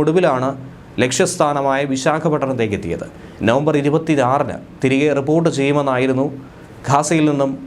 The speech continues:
വിവരങ്ങൾ, സന്ദേശം അവസാനമായി കിട്ടിയത്.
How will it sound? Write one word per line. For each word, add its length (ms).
വിവരങ്ങൾ, 380
സന്ദേശം 520
അവസാനമായി 640
കിട്ടിയത്. 400